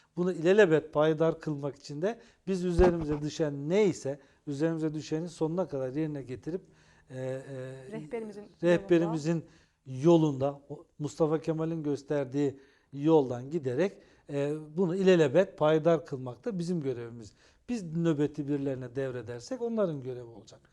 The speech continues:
Speaker 1: Dolayısıyla, e, Atatürk'ün çağdaşlaşma yolunda söyledikleri, uyguladıkları ve bizden istediklerini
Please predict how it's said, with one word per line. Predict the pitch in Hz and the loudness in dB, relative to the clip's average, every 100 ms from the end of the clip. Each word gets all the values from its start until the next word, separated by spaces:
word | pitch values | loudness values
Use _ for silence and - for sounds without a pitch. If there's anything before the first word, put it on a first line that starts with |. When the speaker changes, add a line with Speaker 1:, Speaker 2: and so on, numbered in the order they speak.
| _ _ _ - | _ _ _ -2
Speaker 1:
Dolayısıyla, | 180 170 151 151 143 214 - - _ - | 2 2 2 0 2 2 0 -18 _ -4
e, | 147 | 0
Atatürk'ün | 156 151 180 170 175 190 175 | 0 0 0 0 -2 -4 -6
çağdaşlaşma | - 156 165 165 - 170 - 190 | 0 2 4 2 2 0 0 -2
yolunda | 165 135 131 131 180 202 _ _ _ | 0 0 -2 0 -2 -2 _ _ _
söyledikleri, | - 170 170 165 123 - - 113 131 143 | 0 4 6 4 0 -8 -10 -10 -10 -4
uyguladıkları | 175 175 160 160 147 123 - 123 131 190 - _ - | 0 2 4 6 6 2 -8 -8 -6 -8 -10 _ -4
ve | 160 | -2
bizden | 160 185 180 | -2 -2 -2
istediklerini | 180 175 170 135 - 139 147 233 | -2 -4 -4 -4 -6 -8 -8 -10